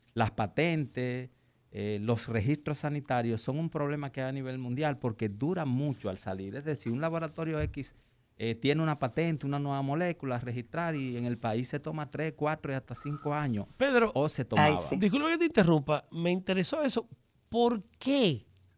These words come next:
Speaker 2: ¿Por qué? ¿Tiene su, su razón de ser que dure tanto tiempo?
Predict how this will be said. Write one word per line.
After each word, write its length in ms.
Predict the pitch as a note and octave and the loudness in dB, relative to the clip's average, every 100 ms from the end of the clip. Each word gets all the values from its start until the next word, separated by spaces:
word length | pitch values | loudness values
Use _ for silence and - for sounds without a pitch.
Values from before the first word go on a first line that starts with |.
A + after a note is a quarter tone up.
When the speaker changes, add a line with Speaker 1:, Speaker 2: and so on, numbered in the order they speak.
| _ _ - - _ _ _ _ _ _ - | _ _ -20 -20 _ _ _ _ _ _ -6
Speaker 2:
¿Por 280 | F#3+ F#3+ - _ - | -2 -2 -6 _ 0
qué? 340 | G#3+ D#3+ - _ _ _ _ _ - | 2 2 0 _ _ _ _ _ -4
¿Tiene 360 | G#3 A#3+ C4+ C4+ | 0 2 4 2
su, 520 | - A#3+ A3+ G3 - | 2 2 2 0 -4
su 220 | - F#3 | -6 0
razón 320 | G3 F3+ G#3+ A#3+ | 4 4 4 2
de 100 | G#3+ | 2
ser 280 | - A3+ | 2 0
que 100 | G#3+ | 2
dure 180 | A3 A3+ | 2 2
tanto 360 | G#3+ A#3 A3+ E3+ | 0 -2 -2 -2
tiempo? 400 | G#3+ A#3 A3+ | -2 -2 -6